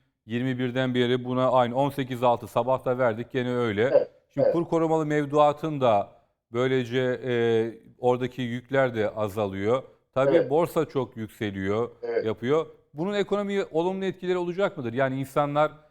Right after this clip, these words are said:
Speaker 1: "Ya artık bu faizin de bir getirisi yok. Bari paramızı ticarette değerlendirelim." diyecekler midir?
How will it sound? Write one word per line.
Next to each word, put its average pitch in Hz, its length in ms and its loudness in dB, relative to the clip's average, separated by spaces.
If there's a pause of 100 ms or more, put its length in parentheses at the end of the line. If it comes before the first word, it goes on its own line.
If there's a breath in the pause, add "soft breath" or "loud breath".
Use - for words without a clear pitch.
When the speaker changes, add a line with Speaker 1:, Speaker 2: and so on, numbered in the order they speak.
(140)
Speaker 1:
"Ya 139 120 0
artık 139 260 -2
bu 135 60 -10
faizin 143 560 0
de 131 100 -2
bir 120 60 -6
getirisi 110 540 -6
yok. 135 380 -4 (220)
Bari 135 320 2
paramızı 139 720 0 (260)
ticarette 131 640 0
değerlendirelim." 123 680 0
diyecekler 127 460 -2
midir? 87 320 -10